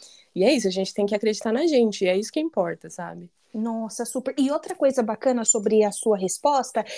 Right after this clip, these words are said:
Speaker 2: é que por mais que você soubesse que essa vontade dentro de você era muito grande, ainda assim você foi paciente o suficiente pra esperar esses três anos,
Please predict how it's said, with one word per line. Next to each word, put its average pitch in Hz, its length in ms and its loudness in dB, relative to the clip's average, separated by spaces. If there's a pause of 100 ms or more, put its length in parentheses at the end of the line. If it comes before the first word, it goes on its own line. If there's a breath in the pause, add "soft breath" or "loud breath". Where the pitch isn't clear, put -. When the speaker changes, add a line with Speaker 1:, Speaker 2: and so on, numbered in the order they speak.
Speaker 2:
é 269 120 6
que 294 160 6
por 330 240 2
mais 330 280 -2
que 370 140 0
você 302 260 -4
soubesse 233 600 0
que 262 240 -2 (180 loud breath)
essa 320 320 4
vontade 294 540 2
dentro 262 320 2
de 226 140 0
você 254 280 4
era 269 240 6
muito 311 460 0
grande, 254 420 2
ainda 285 300 0
assim 320 320 -4
você 277 340 -2
foi 277 200 2 (320 loud breath)
paciente 311 600 2
o 427 40 8
suficiente 294 720 0
pra 294 260 2 (120)
esperar 320 440 4
esses 277 320 0
três 240 360 0
anos, 240 400 -2